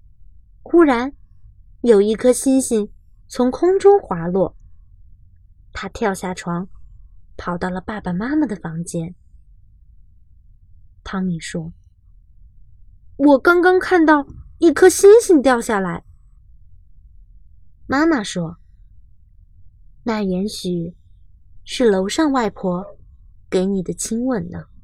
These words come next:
很多年过去了，汤米长大了，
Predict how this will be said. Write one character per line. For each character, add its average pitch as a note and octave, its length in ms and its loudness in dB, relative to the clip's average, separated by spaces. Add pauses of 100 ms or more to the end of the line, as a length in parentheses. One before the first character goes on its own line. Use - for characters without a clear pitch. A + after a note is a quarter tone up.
(3000)
很 A#3+ 280 -2
多 D#4+ 180 2
年 A3 260 2
过 C4 200 2
去 G3+ 200 -2
了， E3+ 200 -8 (1120)
汤 B3 200 -2
米 G#3+ 360 -2 (260)
长 - 300 -12
大 B3+ 300 -2
了， E3+ 180 -12